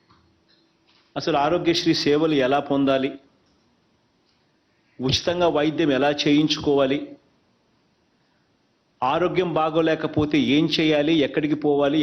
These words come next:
ఎవరిని అడగాలి, ఇలాంటి ప్రతి డౌటును కూడా, ఎవరి మనసులో కూడా ఇటువంటి డౌట్స్ అన్నీ కూడా లేకుండా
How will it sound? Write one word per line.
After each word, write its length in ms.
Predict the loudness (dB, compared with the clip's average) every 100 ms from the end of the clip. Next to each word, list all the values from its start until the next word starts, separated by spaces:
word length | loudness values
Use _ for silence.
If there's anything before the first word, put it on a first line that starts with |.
| 2
ఎవరిని 260 | 2 2
అడగాలి, 340 | 0 0 -2 -2 -12 _ _ _ -20 -20 -20 _ _ _ _ _ _ _ _ _ _ _ _ _ _ _ _ _ -2 0
ఇలాంటి 340 | 2 0 -2 -2
ప్రతి 280 | -2 0 0 0 0
డౌటును 460 | 0 0 0 2 2 0
కూడా, 220 | 0 -2 -6 -20 _ _ _ _ _ _ _ _ _ _ -20 _ _ -20 _ _ _ _ _ _ _ _ _ _ _ _ _ _ _ _ _ _ _ -4 0 0
ఎవరి 260 | 2 2 2 0
మనసులో 360 | 0 0 0 0 2
కూడా 180 | 2 2 2
ఇటువంటి 340 | 0 0 0 0
డౌట్స్ 320 | 2 0 0
అన్నీ 180 | 0 0 -2
కూడా 180 | 0 0 0 -4 -16 -8 -2 0
లేకుండా 500 | 0 0 0 2